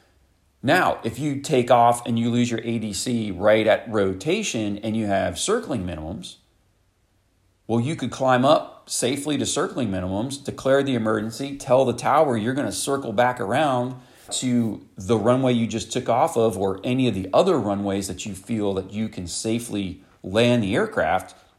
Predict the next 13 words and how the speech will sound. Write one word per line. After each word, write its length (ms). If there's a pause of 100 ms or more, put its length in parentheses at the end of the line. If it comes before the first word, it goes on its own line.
in 120
that 180
scenario. 640 (720)
And 160
so 120
you 200
can 140
see 420
there's 240
a 60
nuance 500
there. 200
W-, 400